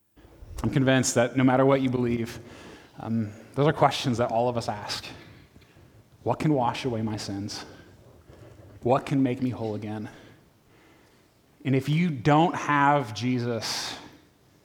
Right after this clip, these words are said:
where are you going for answers to those questions? 'Cause you're looking somewhere, and only he has the hope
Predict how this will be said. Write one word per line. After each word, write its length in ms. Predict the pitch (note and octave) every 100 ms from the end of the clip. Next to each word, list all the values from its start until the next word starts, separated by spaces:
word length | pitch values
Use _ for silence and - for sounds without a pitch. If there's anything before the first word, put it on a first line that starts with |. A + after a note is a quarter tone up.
| _ _ _ _
where 220 | A#2 D3
are 40 | E3+
you 140 | F3
going 320 | C3 B2 C3
for 140 | A2 A2
answers 440 | G2 A2 - G2+
to 60 | G#2
those 160 | F#2+
questions? 600 | - - - - - - - - - _ - - _ _ _ _ _ _ _ - - - - - -
'Cause 140 | - B2+
you're 100 | C#3+
looking 220 | F3 E3
somewhere, 460 | D3+ B2+ G#2 G#2 - - - - _ - - - - _ _ - -
and 120 | B2
only 300 | D3+ F3+ F#3+
he 220 | D#3 E3
has 440 | D3 B2+ C3 A#2 -
the 120 | A#2+
hope 280 | - A2+